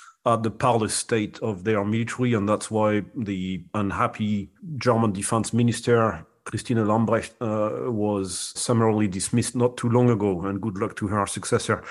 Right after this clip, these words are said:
But the key is whether they are going to effect the so-called Zeitenwende, the change of eras that, uh, Chancellor Scholz had, Scholz had promised, where he essentially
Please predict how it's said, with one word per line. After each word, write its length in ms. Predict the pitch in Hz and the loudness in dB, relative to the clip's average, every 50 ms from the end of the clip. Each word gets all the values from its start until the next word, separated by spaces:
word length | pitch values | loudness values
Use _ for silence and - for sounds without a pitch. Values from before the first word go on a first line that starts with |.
| - - - - - - | -10 -10 -10 -10 -4 0
But 160 | - 120 110 | 0 0 2
the 100 | 104 107 | 0 -2
key 300 | - - - 156 143 131 | 0 2 4 6 6 6
is 100 | 120 104 | 4 4
whether 320 | 107 113 120 113 120 117 117 | 4 2 2 4 4 4 4
they 80 | 113 120 | 4 2
are 80 | 113 | 2
going 220 | 104 117 117 113 107 | 2 0 -2 -2 -2
to 140 | - 110 110 | -2 -4 -4
effect 440 | 107 98 - - 120 113 - - 123 | -4 -4 -2 -2 -4 -4 -4 -6 -8
the 80 | 117 | -6
so-called 480 | 101 - - 110 104 - 110 98 95 80 | -4 -2 -2 -2 0 0 0 -2 -2 -2
Zeitenwende, 800 | - - 117 110 113 107 101 92 110 117 113 113 104 113 107 104 | 0 0 0 0 2 0 0 0 2 2 2 2 4 2 2 2
the 300 | 87 92 90 85 90 87 - - - - - - | 0 -2 -4 -6 -6 -10 -14 -18 -20 -20 -16 -6
change 280 | - - 120 120 110 107 | -2 0 2 2 4 2
of 180 | 107 90 - | 0 0 2
eras 680 | 143 123 123 113 117 117 113 110 107 101 98 95 - | 4 4 4 6 6 6 6 4 4 2 -2 -4 -4
that, 360 | - 104 98 - - - - - | -2 -2 -4 -4 -8 -10 -6 -4
uh, 140 | 104 101 | -4 -4
Chancellor 480 | 98 - - 117 113 - - 107 104 95 | -4 -2 0 0 0 0 0 0 0 0
Scholz 340 | - - - 113 104 95 - | 0 0 0 0 0 0 -2
had, 140 | 104 101 104 - 123 - | -4 -4 -4 -6 -10 -10
Scholz 320 | - - 139 139 127 - | -6 -6 -4 -4 -2 -2
had 240 | - 123 113 - - | 0 -2 -2 -2 -4
promised, 420 | - - 123 117 117 117 - - | 0 2 4 4 4 4 2 2
where 240 | - 117 117 113 104 | 2 4 4 4 4
he 200 | 92 104 110 113 113 | 2 2 2 0 0
essentially 520 | 107 - 143 131 - 127 131 127 123 120 | 2 0 0 0 0 0 2 2 0 0